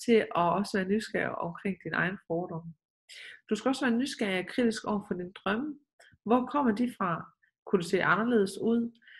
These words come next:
Hvem bliver du inspireret af? Hvad bliver du inspireret af? Har du også undersøgt det, du ikke vil?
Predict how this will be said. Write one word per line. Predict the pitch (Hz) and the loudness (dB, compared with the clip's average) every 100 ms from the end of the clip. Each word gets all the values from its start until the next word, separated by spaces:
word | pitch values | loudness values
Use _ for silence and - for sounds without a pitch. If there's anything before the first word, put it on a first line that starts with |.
| - - | -20 -2
Hvem | 190 226 | 4 6
bliver | 208 180 | 6 4
du | |
inspireret | 170 170 196 196 196 185 165 | 4 0 -2 2 4 4 2
af? | 165 165 - | 0 -4 -8
Hvad | 151 180 254 | 0 2 2
bliver | 277 190 | 2 4
du | |
inspireret | 165 160 - 160 156 147 147 | 2 0 -6 0 2 2 -2
af? | 147 - _ _ _ | -6 -10 _ _ _
Har | - | 0
du | 180 | 4
også | 170 190 | 4 2
undersøgt | 196 214 214 196 190 | 0 0 0 2 2
det, | 185 | 4
du | 190 | 6
ikke | 269 269 | 6 4
vil? | 175 160 | 2 0